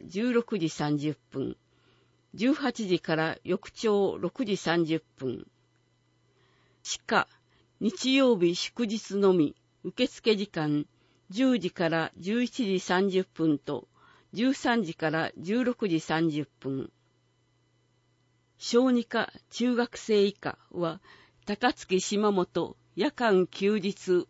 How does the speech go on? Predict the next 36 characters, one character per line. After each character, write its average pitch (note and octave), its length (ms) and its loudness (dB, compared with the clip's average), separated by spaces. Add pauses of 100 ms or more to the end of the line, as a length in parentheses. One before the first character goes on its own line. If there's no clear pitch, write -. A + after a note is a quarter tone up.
(100)
応 A#3 200 4
急 A#3 280 -2
診 A3+ 360 -2
療 G#3 280 4
所 F3+ 280 2
を C#3 60 -2
ご E3 220 -2
利 F3 140 0
用 E3+ 200 2
く - 160 -6
だ D3 140 -4
さ - 220 -4
い。 - 180 -8 (2250)
高 G3+ 300 -2
槻 - 320 -2
島 A3 280 0
本 F3 420 0 (280)
夜 B3+ 140 -2
間 F#3+ 400 2
休 G3+ 300 -2
日 F#3 500 -2
応 A3 180 4
急 A3+ 320 -2
診 G3+ 320 -2
療 F3+ 260 2
所。 E3 240 -4 (1200)
高 A3 260 0
槻 - 280 -4
市 - 420 -2
八 F#3 220 -4 (160)
丁 A3 420 2
西 A3+ 320 -2
町 E3+ 520 0
一 - 260 -6
の F#3+ 220 4
十。 D3+ 360 -2